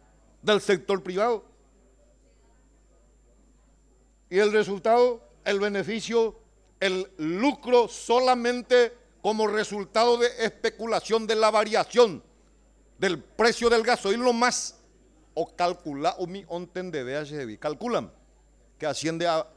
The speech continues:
un millón de dólares, sin tener en consideración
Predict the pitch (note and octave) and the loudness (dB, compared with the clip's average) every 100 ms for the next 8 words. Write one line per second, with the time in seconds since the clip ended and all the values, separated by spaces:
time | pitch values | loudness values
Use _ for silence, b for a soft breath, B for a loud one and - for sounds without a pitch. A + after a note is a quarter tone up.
0 | _ _ _ _ _ _ - G#3+ A3+ A3+ | _ _ _ _ _ _ 0 4 6 4
1 | A3+ G#3 A3 F3 F3+ G#3+ G#3+ G#3 F#3+ G3+ | -2 -8 -10 -4 -2 -2 -2 -6 -4 -4
2 | G#3 D3+ - - - - _ _ _ _ | -4 -6 -12 -20 -20 -20 _ _ _ _
3 | _ _ _ - - D4 D#4 G#3+ G3 G#3 | _ _ _ -20 -6 -4 -4 -6 -4 -2
4 | A3 G#3 A3 F3+ G#3 G#3+ E3+ G#3 A#3 F3 | -4 -4 -8 -6 -2 0 0 6 6 6